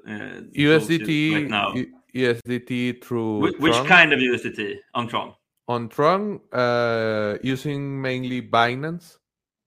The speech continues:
Speaker 1: Mm-hmm.
Speaker 2: not, not, uh, on the chain, but using Binance that are, uh, more, I don't know, like, cheap, and also the people is familiar with the platform,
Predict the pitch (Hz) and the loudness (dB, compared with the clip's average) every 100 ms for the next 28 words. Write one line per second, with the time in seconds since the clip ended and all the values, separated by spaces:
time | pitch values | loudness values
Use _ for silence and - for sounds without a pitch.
0 | _ 110 113 123 123 127 131 127 120 - | _ -4 -2 -2 -2 0 2 2 0 -6
1 | - 110 104 101 98 - 104 101 98 - | -6 -2 0 -2 -4 -4 -6 -6 -8 -4
2 | 113 131 147 139 117 95 - _ _ _ | -4 -4 -4 -2 -2 -4 -14 _ _ _
3 | - 113 117 113 104 107 110 127 151 120 | -10 -8 -8 -6 0 2 0 -6 -8 -6
4 | 101 95 98 104 104 98 - - - _ | -6 -6 -4 -4 -4 -6 -12 -20 -20 _
5 | - 95 95 95 98 104 104 104 98 92 | -8 -6 -6 -6 -4 -2 0 0 -2 -4
6 | 92 87 - _ _ _ _ _ _ _ | -6 -12 -16 _ _ _ _ _ _ _
7 | _ _ _ _ _ - - 104 110 107 | _ _ _ _ _ -20 -6 -2 0 0
8 | 101 107 107 95 98 95 - - 127 131 | -2 -2 -2 -4 -6 -8 -16 -8 -2 -2
9 | 135 - 113 107 113 117 127 113 110 113 | -2 -4 -4 -2 -2 -4 -6 -6 -6 -6
10 | 113 110 110 - 110 110 127 127 123 110 | -6 -4 -6 -6 -6 -6 -4 -4 -4 -6
11 | 107 - 107 117 - 175 190 | -8 -4 0 -2 -2 -8 -8